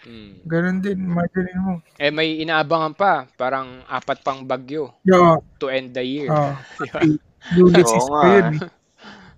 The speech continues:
Speaker 2: eh.
Speaker 3: Ito lang,
Speaker 2: Meron nga
Speaker 3: patawad.
Speaker 2: ako nakita, <laughs> meron nga ako nakitang, ano, ang nakitang shinare sa Facebook. Di ba, yung mapa ng Pilipinas, tapos may,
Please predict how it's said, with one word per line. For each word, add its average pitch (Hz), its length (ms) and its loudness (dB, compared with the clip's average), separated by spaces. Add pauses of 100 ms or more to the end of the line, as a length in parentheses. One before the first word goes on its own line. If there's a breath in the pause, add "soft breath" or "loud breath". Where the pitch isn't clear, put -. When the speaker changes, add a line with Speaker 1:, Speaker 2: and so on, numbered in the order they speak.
(100)
Speaker 2:
eh. 143 120 -12 (600 soft breath)
Speaker 3:
Ito 123 340 -10
lang, 135 160 2
Speaker 2:
Meron - 460 4
nga - 100 6
Speaker 3:
patawad. 285 60 6
Speaker 2:
ako 285 140 8
nakita, 269 300 0 (160)
<laughs> 202 140 -4
meron 262 240 4
nga 262 100 0
ako 254 120 2
nakitang, 226 460 -2
ano, 175 220 -6 (200)
ang 180 160 -10
nakitang 170 500 -4
shinare 165 380 -4
sa 160 160 -6
Facebook. 143 600 -8 (760 loud breath)
Di 175 120 2
ba, 196 200 6
yung 185 240 6 (160)
mapa 165 360 0
ng 160 160 -2
Pilipinas, 151 800 -6
tapos 151 540 -10
may, 156 520 -10